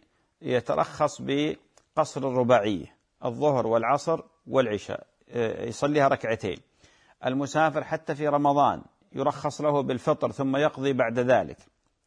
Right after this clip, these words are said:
ثم يقضي بعد ذلك. المسافر يترك السنن الرواتب ما عدا سنة الفجر القبلية وما عدا الوتر، لأن النبي عليه الصلاة والسلام ما كان يواظب على السنن الرواتب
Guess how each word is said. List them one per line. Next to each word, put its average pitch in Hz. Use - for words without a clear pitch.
ثم 120
يقضي 127
بعد 113
ذلك. 98
المسافر 147
يترك 151
السنن 151
الرواتب 139
ما 127
عدا 143
سنة 147
الفجر 131
القبلية 127
وما 131
عدا 139
الوتر، 139
لأن 131
النبي 127
عليه 131
الصلاة 135
والسلام 143
ما 165
كان 151
يواظب 143
على 127
السنن 135
الرواتب 135